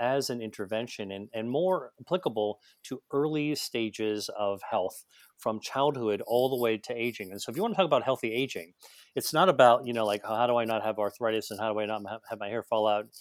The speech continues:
and how do I not get diabetes or, or, or, or, you know, become obese?" It's really, "How do I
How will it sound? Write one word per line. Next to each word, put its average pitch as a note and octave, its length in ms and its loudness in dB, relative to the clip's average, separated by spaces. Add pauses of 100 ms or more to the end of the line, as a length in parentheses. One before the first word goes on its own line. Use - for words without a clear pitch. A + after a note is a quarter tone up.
(300)
and G#2+ 100 -4
how A#2 80 0
do A#2 140 2
I - 20 0
not A2 220 -2
get G#2+ 120 -10
diabetes G#2+ 600 -2
or, G2 140 -2 (200)
or, G#2+ 140 -6
or, G#2+ 140 -8
or, G#2 400 -2
you A2 100 -10
know, G#2 80 -10
become A2 260 -12
obese?" A#2+ 400 -6 (300)
It's - 200 -10
really, C#3+ 560 0 (360)
"How F#3+ 260 -2
do F3 240 0
I D3 480 2